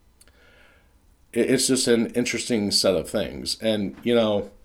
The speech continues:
I, I had, like, a pseudonym kind of situation. I was going as Uncle Chederico back in twenty eighteen and twenty nineteen.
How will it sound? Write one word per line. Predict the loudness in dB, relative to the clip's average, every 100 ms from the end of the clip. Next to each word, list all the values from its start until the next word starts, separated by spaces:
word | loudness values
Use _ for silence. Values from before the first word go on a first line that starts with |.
| -20 -20 -20 -20 -18 -2
I, | 4 6 6 2
I | 4 4
had, | 4 2 4
like, | 4 4
a | 4 6 6 2
pseudonym | -2 -2 0 2 2 0 -4 -6
kind | -6 -6
of | -6 -6
situation. | -6 -6 -4 -4 -4 -4
I | -4
was | -4
going | 0 0 2
as | 0
Uncle | 0 -4 -6
Chederico | -4 -2 -2 -4 -2 -2 -2 -4 -8 _ -20 -20 -20 _ _ _ -20
back | 0 2 2 4
in | 2 2 -2 -4
twenty | -2 -2 -2
eighteen | -4 -4 -4 -2
and | -4
twenty | -6 -6 -4
nineteen. | -6 -8 -10 -8 -8 -10